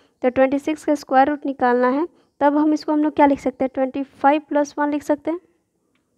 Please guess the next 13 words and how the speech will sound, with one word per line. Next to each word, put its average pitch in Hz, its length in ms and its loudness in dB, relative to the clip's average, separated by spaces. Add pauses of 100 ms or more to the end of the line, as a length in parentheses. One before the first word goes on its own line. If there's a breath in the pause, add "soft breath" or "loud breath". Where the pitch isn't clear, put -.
(460)
का 339 200 4
स्क्वायर 240 360 0
रूट, - 180 -12 (1900)
ठीक 285 120 0
है। 294 120 6
तब 277 200 4
हम 294 160 2
इसको 302 200 -4
और 302 100 2
क्या 302 160 0
लिख 294 160 -2
सकते 302 280 -4
हैं? 339 140 -4